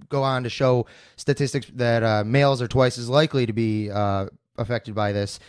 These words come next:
Um, as-, and it's really prevalent throughout the eighteen to twenty-four year old, uh,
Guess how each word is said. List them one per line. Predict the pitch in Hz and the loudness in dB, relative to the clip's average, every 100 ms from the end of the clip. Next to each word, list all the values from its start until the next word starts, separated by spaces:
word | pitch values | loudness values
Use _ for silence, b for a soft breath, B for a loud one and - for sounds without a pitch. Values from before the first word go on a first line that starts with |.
| b b - | b b -4
Um, | 104 104 104 98 98 | 0 2 0 -4 -6
as-, | 117 - | -8 -4
and | 127 117 | -4 -4
it's | - - | -6 -10
really | 127 139 160 135 123 | -4 0 2 2 0
prevalent | 113 127 123 117 | -2 -2 -2 0
throughout | 127 113 | 0 0
the | - | -2
eighteen | 117 123 | -4 -4
to | 113 | -6
twenty-four | - 120 117 117 - - 120 | -4 -4 -2 -4 -4 -2 0
year | 120 | 2
old, | 117 113 110 107 | 2 0 -2 -6
uh, | 110 104 101 | -4 -2 -4